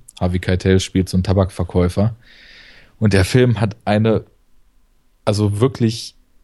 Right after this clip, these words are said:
unfassbar geniale Abschlussszene. Und zwar, ja, Ha-, wie gesagt, Harvey Keitel ist der Tabakverkäufer da in Brooklyn und hat einen super New York-Flair, der Film, und schnackt halt mit seinen ganzen Leuten und dann gibt's so ein paar Kapitel und es passieren eigentlich nur so Geschichten, die das Leben schreibt.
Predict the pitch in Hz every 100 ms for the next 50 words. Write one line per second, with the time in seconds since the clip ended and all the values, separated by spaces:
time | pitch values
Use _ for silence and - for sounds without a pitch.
0 | _ - 139 139 - - 113 - 120 107
1 | 107 110 107 104 110 107 - - 95 -
2 | - 92 104 117 _ _ - _ _ 98
3 | 95 107 107 107 95 - _ _ 110 95
4 | 113 - 110 104 104 98 95 107 110 104
5 | 104 113 104 - 95 113 135 - 120 -
6 | 120 117 123 113 113 110 107 127 139 135
7 | 139 135 139 120 104 98 98 - 117 101
8 | 101 117 110 101 98 101 117 - - 113
9 | 113 110 113 123 117 113 95 95 - -
10 | - - 113 113 113 113 101 104 107 101
11 | 98 98 95 98 107 135 - 120 117 101
12 | 95 101 - 95 95 - 92 139 123 117
13 | 113 101 98 107 - 98 123 120 120 117
14 | - 110 104 98 95 95 107 - 101 95
15 | 95 107 101 98 95 - 98 -